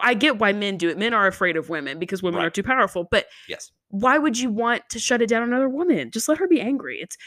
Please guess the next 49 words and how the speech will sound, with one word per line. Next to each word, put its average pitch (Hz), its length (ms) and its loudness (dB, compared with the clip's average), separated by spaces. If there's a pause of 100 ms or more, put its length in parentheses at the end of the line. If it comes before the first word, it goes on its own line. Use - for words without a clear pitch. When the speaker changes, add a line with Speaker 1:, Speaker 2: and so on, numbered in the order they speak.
(260)
Speaker 1:
and 247 120 2
I 233 80 4
also 302 300 2
think 170 360 2 (760)
that 220 200 -2
her - 240 0
anger 202 320 -2
comes 208 320 -4
from 185 320 0 (260)
the 190 80 0
angry 214 240 2
black 254 300 2
woman 156 180 0
stereotype, 120 760 -2 (120)
Speaker 2:
Oh, - 60 2
Speaker 1:
or 214 100 8
the 202 80 2
Speaker 2:
yeah. 190 80 4
Speaker 1:
people's 226 340 2
fear 240 220 4
of 185 100 2
her 180 100 2
anger, 156 300 0
I 143 60 2
should 160 180 -8
say, 156 140 0
comes 151 260 -6
from 147 180 -6
that. 113 260 -2 (100)
Speaker 2:
Right. 151 240 -2 (160)
Speaker 1:
People 247 200 2
are 226 120 6
like, 175 220 2
"Oh, 190 60 2
we 196 140 2
don't, 196 240 2
you 220 140 -2
know, 175 180 2
subconsciously, 220 800 0
we 185 100 -4
don't 180 220 -4
wanna 214 160 0
have 214 160 0
an 208 80 -4
angry 196 260 2
black 226 320 0
woman 180 240 0
on 170 140 0
our 175 400 2